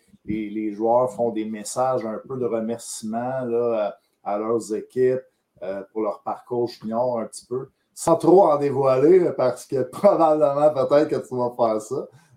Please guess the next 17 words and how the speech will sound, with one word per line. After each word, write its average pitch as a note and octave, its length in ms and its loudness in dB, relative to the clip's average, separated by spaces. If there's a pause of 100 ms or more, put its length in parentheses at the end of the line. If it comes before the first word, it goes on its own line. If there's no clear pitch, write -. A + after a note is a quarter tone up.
Mais A#2+ 320 0 (120)
<clears throat> F3 360 2
ça B2 200 0
va B2 140 2
être - 120 -8
quoi D3 240 4
de A#2 120 -2
ton A2+ 180 -2
côté, A2+ 520 -4
là, A#2 400 -2
tes G#2 160 -6
quatre - 320 -2
années B2 340 -2
juniors, A#2 580 -2
là, A2+ 80 -4
pour - 240 -16
toi ? B2 200 -16